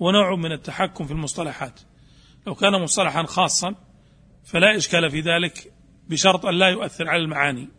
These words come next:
المصطلحات إذا أثرت على المعاني أو غيرت الحقائق فإنها لا تقبل ويعترض عليها. أما إذا كانت مجرد مصطلحات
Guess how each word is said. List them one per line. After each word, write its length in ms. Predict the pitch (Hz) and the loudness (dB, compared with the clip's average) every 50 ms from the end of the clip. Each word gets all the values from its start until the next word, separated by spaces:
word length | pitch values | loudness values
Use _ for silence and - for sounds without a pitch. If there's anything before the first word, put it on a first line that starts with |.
| _ _ _ _ - - | _ _ _ _ -10 -6
المصطلحات 640 | 156 160 143 - - 160 151 - - 196 180 147 | -6 -4 -4 -2 -2 -2 -4 0 0 -2 0 0
إذا 220 | 151 156 170 175 165 | -4 -6 -4 -4 -4
أثرت 340 | 165 165 160 151 - - 147 | -4 -4 -6 -6 -6 -6 -6
على 80 | 156 | -4
المعاني 500 | 160 160 156 156 165 180 180 185 202 202 - - - - - | -2 -2 2 2 2 2 2 0 -4 -6 -10 -16 -16 -6 -4
أو 140 | 156 143 156 | -4 0 0
غيرت 340 | 170 170 160 156 143 - 139 | 2 0 0 -2 -4 -8 -12
الحقائق 560 | - - 165 151 - 185 170 185 208 214 - - _ _ - - - _ _ - | -10 -6 -6 -4 0 0 0 0 0 -6 -10 -18 _ _ -20 -20 -20 _ _ -6
فإنها 260 | - 170 175 165 170 175 | -4 -2 0 0 0 0
لا 120 | 175 165 | 0 0
تقبل 420 | - 175 - - 156 165 185 202 - - - - - _ _ - | -2 -4 -10 -6 -6 -6 -6 -6 -10 -18 -20 -20 -20 _ _ -6
ويعترض 440 | 208 175 165 151 - 170 156 147 139 | -4 -4 -4 -2 -4 -4 -6 -4 -6
عليها. 380 | 127 131 135 120 - - - _ _ _ _ _ _ _ _ - - - | -8 -8 -8 -10 -14 -18 -20 _ _ _ _ _ _ _ _ -18 -2 0
أما 240 | 208 208 202 190 170 | 2 2 4 2 2
إذا 140 | 165 170 156 | 2 0 -2
كانت 320 | - - 180 170 147 131 | 2 2 2 2 0 -2
مجرد 320 | 135 143 143 165 170 165 151 | -6 -4 -2 -2 -2 -2 -2
مصطلحات 720 | 147 143 - - 156 147 127 - 175 180 175 170 - | -4 -8 -6 -6 -6 -6 -6 0 0 0 0 0 -6